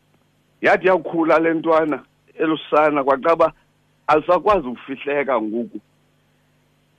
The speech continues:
Ayibhalwanga apha eBhayibhileni, ndiyayicingela into yokoba indoda yayimane indumzela nje into yoba zayithini na le nto yale ntwana. <laughs> Samthini nje lo mntwana?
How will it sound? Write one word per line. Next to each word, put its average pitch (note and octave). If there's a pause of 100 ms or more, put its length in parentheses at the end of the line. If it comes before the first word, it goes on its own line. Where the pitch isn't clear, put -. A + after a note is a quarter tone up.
(260)
Ayibhalwanga D3
apha C#3+
eBhayibhileni, C3+
ndiyayicingela B2
into B2
yokoba C#3 (840)
indoda C#3
yayimane D#3
indumzela B2
nje G#2
into C3+
yoba B2
zayithini C3+
na C3+
le C3
nto C3
yale A#2
ntwana. C3 (280)
<laughs> - (560)
Samthini A3
nje C#3
lo C3+
mntwana? B2